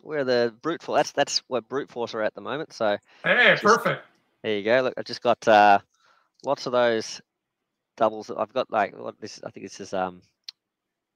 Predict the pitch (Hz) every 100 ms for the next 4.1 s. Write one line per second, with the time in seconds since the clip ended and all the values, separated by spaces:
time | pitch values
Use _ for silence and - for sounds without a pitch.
0 | - 50 50 50 50 - - _ _ _
1 | 113 107 101 113 113 104 - 110 101 101
2 | 104 110 98 98 95 95 92 - 98 151
3 | 160 170 180 170 139 98 98 98 95 104